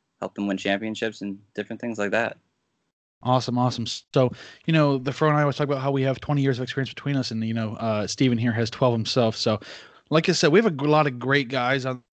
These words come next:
Speaker 2: uh, not even guys. We have a, we have a lot of great people on the We Know Fantasy team, along with Steven. Um, we have, uh, a, a bunch of great people, and you can find their work on we know fantasy dot com. Uh, there are some great articles, weekly articles, actually, you know, Lock and Keys by Mike. It's a betting series, and you have player rankings by Cody.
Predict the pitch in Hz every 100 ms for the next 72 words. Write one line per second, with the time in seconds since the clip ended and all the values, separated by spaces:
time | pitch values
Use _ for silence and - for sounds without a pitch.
0 | - 123 107 113 - 165 165 139 127 135
1 | 139 117 120 123 110 107 - 123 117 113
2 | 131 151 143 123 - 139 127 120 120 120
3 | 123 117 117 - 131 117 117 - - 139
4 | 143 139 131 - 131 123 120 113 107 104
5 | 98 98 - - - - - _ - 127
6 | 120 113 107 107 110 107 104 101 101 -
7 | 107 131 131 147 139 135 120 117 139 123
8 | 135 180 - 165 160 120 131 131 113 120
9 | - 123 113 123 117 123 113 - 127 127
10 | 127 - - - 120 120 117 135 147 131
11 | 127 110 123 127 110 117 120 131 120 139
12 | 185 156 123 120 127 120 120 - 123 113
13 | 120 113 127 123 127 113 131 127 113 110
14 | 117 120 117 107 104 - 123 120 110 127
15 | 127 123 110 107 - 127 117 117 110 113
16 | 104 - 147 139 139 135